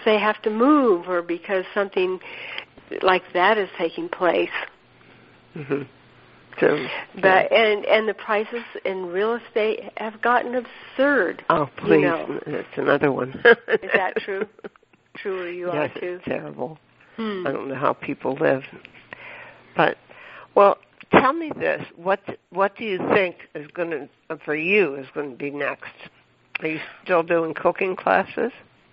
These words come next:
Speaker 1: I do. I, I mean, I only do them when people want to, when they show up, when they come, when they call. But I like to do just for two people or so, so that people can really tell me what they want to know about,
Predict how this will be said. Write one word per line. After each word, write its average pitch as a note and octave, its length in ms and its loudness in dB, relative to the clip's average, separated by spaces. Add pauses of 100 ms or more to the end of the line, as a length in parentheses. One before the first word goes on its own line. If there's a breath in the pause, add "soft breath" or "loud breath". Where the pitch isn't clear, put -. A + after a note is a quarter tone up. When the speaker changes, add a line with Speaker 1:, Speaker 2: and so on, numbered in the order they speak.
(140)
Speaker 1:
I C4+ 200 4 (100)
do. D4 400 4
I, - 340 -2
I A#3+ 120 -2
mean, B3+ 320 -4
I A#3+ 420 2
only C#4 360 0 (100)
do A#3 180 0
them G#3+ 160 2
when E3+ 180 -6
people F#3 360 -2
want F3 260 2 (120)
to, F#3 220 -2 (420 loud breath)
when G#3 160 4
they F#3 140 6 (140)
show F#3 220 4
up, F3+ 240 2
when F#3+ 160 2
they F3 140 0
come, F3 440 -2
when G3 140 2
they F#3 120 2
call. - 480 2 (360 loud breath)
But A#3 200 8
I B3+ 120 4
like C#4 300 -2
to C#4 40 -12
do C4+ 280 -8
just C4+ 240 -8 (100)
for B3+ 100 -6 (160)
two C#4 220 0 (120)
people B3+ 300 0
or F3 320 2
so, F3+ 260 2 (360 loud breath)
so A3+ 180 8
that G3 260 4
people A3 320 -4
can G3 360 -6
really G#3 420 2 (140)
tell G3+ 240 0
me F#3 180 0
what F3+ 300 0
they E3+ 100 6
want F3 360 0
to F#3 120 -2
know G3+ 180 8
about, F#3 360 0